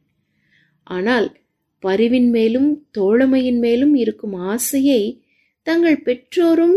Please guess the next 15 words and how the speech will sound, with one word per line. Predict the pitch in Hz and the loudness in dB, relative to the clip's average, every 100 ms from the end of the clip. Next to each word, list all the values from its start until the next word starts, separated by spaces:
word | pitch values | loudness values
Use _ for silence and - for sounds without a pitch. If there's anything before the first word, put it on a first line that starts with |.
| 311 | 2
வீட்டாரும் | 208 262 285 285 269 269 302 262 | 0 -2 -2 -4 -2 0 0 0
திருப்தி | 202 214 269 _ 339 | 0 -2 -2 _ -4
செய்யாத | 330 214 208 226 220 185 | -2 -2 0 -2 -4 -8
போது | _ 175 180 302 - - _ _ _ _ _ | _ -6 -2 -2 -2 -8 _ _ _ _ _
குழந்தைகள் | 269 302 466 427 262 285 233 262 311 _ _ - | -2 0 2 2 2 2 2 2 -4 _ _ -10
மனதிற்கும் | 190 240 311 349 349 320 - 349 403 214 | -6 0 2 4 2 0 -4 -2 -2 0
குணத்திற்கும் | 190 240 285 - 294 294 - 311 320 - 185 190 | 0 0 -2 -4 -8 -6 -4 -2 -2 -4 -8 -2
ஆபத்தா | 262 294 339 339 320 330 | 0 2 2 0 -2 0
இருக்கிற | 277 233 - 320 359 | 0 -2 -4 -2 -2
மற்ற | 220 233 - - 466 285 | -2 -4 -10 -4 -2 -2
ஆதாரங்களை | 233 240 247 214 196 196 185 | -2 -2 -2 -2 -2 -2 -2
தேடுவார்கள் | - 208 240 226 190 185 208 190 - _ | -2 2 2 0 -6 -6 -4 -4 -6 _
என்பதை | - 185 180 190 277 - _ _ _ _ _ | -10 -6 -4 -2 -2 -4 _ _ _ _ _
நினைவில் | 190 254 294 277 196 | -4 0 0 0 -2
கொள்ள | - 180 | -4 -4